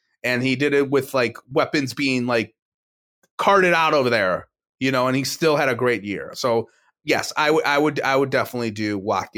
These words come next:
Wat-, Watson for Josh Allen if someone called me.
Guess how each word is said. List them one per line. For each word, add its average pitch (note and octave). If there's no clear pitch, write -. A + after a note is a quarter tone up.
Wat-, A2
Watson A#2
for G2+
Josh -
Allen -
if G#2
someone G2
called D2+
me. -